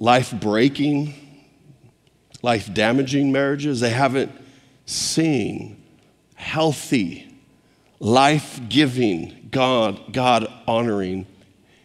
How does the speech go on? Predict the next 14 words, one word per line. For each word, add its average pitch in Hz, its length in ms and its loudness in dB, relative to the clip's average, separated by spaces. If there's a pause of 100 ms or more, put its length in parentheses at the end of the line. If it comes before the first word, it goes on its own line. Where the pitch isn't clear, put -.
(260)
marriages. 135 520 0
So 123 440 2 (420)
they're 113 240 2
avoiding 135 480 4
it, 185 300 0
or 123 80 0
they 110 100 0
have 120 140 2
no 123 160 2
desire 127 840 2 (120)
to, 123 420 0 (440)
to 123 120 0
get 113 200 0
married. 120 440 0